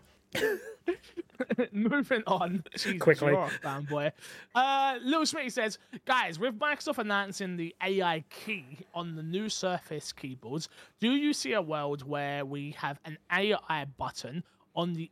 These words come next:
Speaker 1: Xbox controller that launches a A I chat tool? Would you use a feature like that?"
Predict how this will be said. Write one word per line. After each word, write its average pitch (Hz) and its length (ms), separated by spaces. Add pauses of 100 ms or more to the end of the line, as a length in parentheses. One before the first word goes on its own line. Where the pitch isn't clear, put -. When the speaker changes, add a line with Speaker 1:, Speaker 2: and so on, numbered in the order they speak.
(140)
Speaker 1:
Xbox - 540
controller 127 540
that 143 200
launches 196 520 (100)
a 156 140 (100)
A 175 180
I 151 300
chat - 300 (100)
tool? 92 260 (520)
Would 247 260
you 254 100
use 170 540
a 175 80
feature 147 580 (180)
like 123 500 (260)
that?" - 600